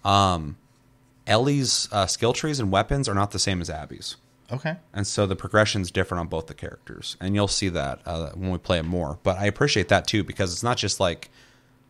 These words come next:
Speaker 1: well, it's her story now, but you have, like, the same guns and the same abilities,
Speaker 2: Mm.
Speaker 1: stuff like that. They're completely different people. Um, and there's some things that happen later in the story where worlds collide,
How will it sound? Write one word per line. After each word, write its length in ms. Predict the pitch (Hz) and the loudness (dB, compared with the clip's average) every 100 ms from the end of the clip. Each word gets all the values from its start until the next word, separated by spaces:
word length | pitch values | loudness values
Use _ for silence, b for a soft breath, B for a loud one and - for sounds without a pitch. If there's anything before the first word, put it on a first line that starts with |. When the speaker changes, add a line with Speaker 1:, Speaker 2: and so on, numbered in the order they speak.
| _ _ | _ _
Speaker 1:
well, 180 | 104 | 6
it's 100 | 123 | 6
her 140 | - 151 | 4 2
story 260 | - 131 | 2 0
now, 200 | 110 107 | 2 4
but 120 | 104 98 | 4 2
you 60 | |
have, 120 | 95 | 0
like, 140 | 90 90 | 0 -4
the 100 | 90 | -6
same 340 | - 92 90 | -2 0 0
guns 380 | 87 85 87 85 | -2 -2 -2 -4
and 100 | 87 | -6
the 60 | 82 | -6
same 260 | - 82 | -4 -4
abilities, 380 | 76 87 87 85 | -6 -4 -2 -2
Speaker 2:
Mm. 20 | |
Speaker 1:
stuff 100 | 82 | -4
like 160 | 73 - | -8 -6
that. 180 | 78 69 | -6 -4
They're 80 | 87 | -6
completely 560 | 92 - - 95 85 | -6 -8 -6 -4 -4
different 300 | 87 85 78 | -8 -10 -10
people. 440 | - 78 - - - B B B | -8 -10 -10 -14 -14 B B B
Um, 340 | - 87 87 73 | 0 2 2 -2
and 120 | 85 | 2
there's 140 | 101 92 | 2 4
some 100 | 87 | 2
things 320 | - 143 135 | 4 6 6
that 120 | 131 | 4
happen 360 | 123 113 117 107 | 4 2 0 4
later 320 | 110 104 101 | 4 4 2
in 140 | 98 | 2
the 60 | 90 | 0
story 440 | - - 101 95 | -2 0 2 2
where 180 | 87 90 | 0 -2
worlds 360 | 80 95 98 95 | -2 0 0 0
collide, 560 | - 92 98 90 80 | -2 4 6 6 2